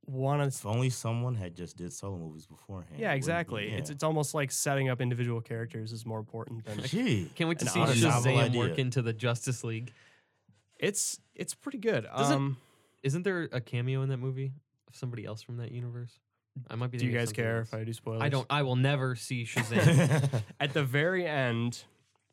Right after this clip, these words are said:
Speaker 1: because in the middle of it, Billy Batson, who is the main kid, and his, like, adopted brother, they're like, "You gotta," the brother's like, "You gotta help me out with these bullies. You gotta turn into Shazam and, like, come to school lunch." And he doesn't
Speaker 2: What?
Speaker 1: because at that point he's being, like,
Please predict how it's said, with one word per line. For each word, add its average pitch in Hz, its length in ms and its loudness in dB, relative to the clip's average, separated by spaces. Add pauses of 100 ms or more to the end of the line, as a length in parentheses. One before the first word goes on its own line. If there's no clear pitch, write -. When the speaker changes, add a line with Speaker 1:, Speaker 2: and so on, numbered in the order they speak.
(100)
Speaker 1:
because 143 260 2
in 147 80 4
the 139 60 4
middle 156 280 4
of 139 100 0
it, 135 160 -2 (420)
Billy 135 240 2
Batson, 120 460 -2
who 117 100 -2
is 113 120 -4
the 117 60 -4
main 113 220 -2
kid, 110 240 -4
and 120 140 -6
his, 113 300 -4
like, 110 160 -6
adopted 117 400 -4
brother, 110 380 -4 (420)
they're 120 100 -4
like, 101 360 -6 (420)
"You 156 100 -2
gotta," 170 280 2 (760)
the 123 140 -6
brother's 127 320 2
like, 120 140 -6
"You 165 80 -4
gotta 170 160 2
help 156 160 0
me 151 100 0
out 139 160 2
with 131 80 -6
these 123 140 -4
bullies. 120 400 0
You 131 80 0
gotta 139 140 2
turn 139 280 0
into 135 160 4
Shazam 120 540 0
and, 113 100 -2
like, 107 160 -4
come 123 140 -2
to 113 160 -4 (100)
school 113 340 -2
lunch." 104 320 -6
And 123 120 -6
he 117 80 -4
doesn't 131 420 0
Speaker 2:
What? 82 140 -2
Speaker 1:
because 120 180 -2
at 120 120 -2
that 131 180 0
point 117 260 -4
he's 113 140 -6
being, 113 240 -6
like, 107 280 -10